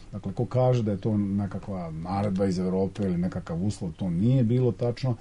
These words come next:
Nije bilo ni onda. Ja sam bio svestan i pre deset, dvanaest godina, ali jednostavno naiđu vremena kada neko hoće nešto da uradi i to je tako urađeno i to, to je nama zadalo takve probleme da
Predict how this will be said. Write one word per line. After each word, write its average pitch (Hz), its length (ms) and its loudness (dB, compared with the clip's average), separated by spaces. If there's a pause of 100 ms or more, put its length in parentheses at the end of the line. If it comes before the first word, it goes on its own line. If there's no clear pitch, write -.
(260)
Nije 110 140 4
bilo 113 180 4
ni 113 160 6
onda. 120 220 6
Ja 104 80 0
sam 110 160 0
bio 113 120 2
svestan 110 340 -2
i 98 60 -2
pre 113 140 -2
deset, 107 260 -2
dvanaest 92 400 -2
godina, 123 360 2 (600)
ali 107 240 -2
jednostavno 101 460 0
naiđu 101 200 0
vremena 98 340 0
kada 95 220 -2
neko 95 240 -2
hoće 85 360 -8
nešto 156 240 -10
da 156 100 -10
uradi 175 380 -4 (440)
i 98 80 -10
to - 140 -6
je 95 60 -4
tako 95 300 -6
urađeno 98 380 0
i - 20 -8
to, 92 220 -6 (140)
to 107 160 -2
je 98 140 0
nama 104 320 0 (220)
zadalo 98 580 -2
takve 107 400 -2
probleme 98 560 -2
da 92 380 -2